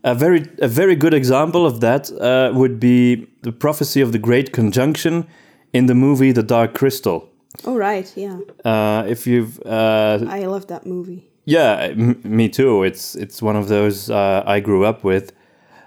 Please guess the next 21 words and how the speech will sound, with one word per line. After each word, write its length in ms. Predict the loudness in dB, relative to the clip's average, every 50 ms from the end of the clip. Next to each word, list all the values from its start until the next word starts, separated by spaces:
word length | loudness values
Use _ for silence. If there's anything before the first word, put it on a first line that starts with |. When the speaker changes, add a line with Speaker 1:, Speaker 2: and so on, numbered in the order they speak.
| _ _ -2
Speaker 1:
Um, 340 | 0 2 2 2 0 0 -2
but, 380 | -2 -2 -2 -4 -6 -6 -2
uh, 220 | 0 2 2 0 0
for 160 | 0 0 0
the 100 | 2 2
listeners 380 | 0 0 0 0 -2 0 0
who, 220 | 0 -2 -2 -2 -6 -6
who 120 | -2 -2 0
don't 400 | 2 2 0 0 0 0 0 2
know 320 | 2 2 2 2 2 2
The 100 | 2 0
Dark 280 | 0 2 0 0 0 -2
Crystal, 520 | -2 -2 -2 -2 -2 0 0 0 0 -2 -6 -18 -20 _ _ _ _ _ _ _ -2
it's, 340 | 0 0 0 -2 -4 -4 -2 0
um, 420 | 2 4 2 2 2 0 -2 -4 -6 -8 -4 -2
it's 220 | -2 -2 0 0
a 40 | 2
nineteen 680 | 2 4 4 4 2 2 2 0 0 0 0 0 2
eighty-two 960 | 0 0 0 0 0 -2 -2 -2 0 2 4 6 6 4 4 2 0 -2 -6 _ _ _ _ _ _ _
fantasy 580 | -6 -4 -2 -2 -2 -2 -4 -4 0 2 2 4
movie, 640 | 4 2 2 0 0 0 0 0 0 -2 -4